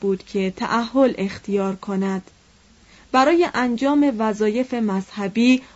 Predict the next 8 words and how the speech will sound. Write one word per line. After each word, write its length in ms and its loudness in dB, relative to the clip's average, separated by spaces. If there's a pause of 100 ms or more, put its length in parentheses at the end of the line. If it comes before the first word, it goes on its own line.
(100)
حقوقی 560 4
بسیار 680 2
اندک 520 -2
می‌گرفت 580 0 (300)
یا 260 2
اصلاً 500 -2
چیزی 340 0
نمی‌گرفت 800 -2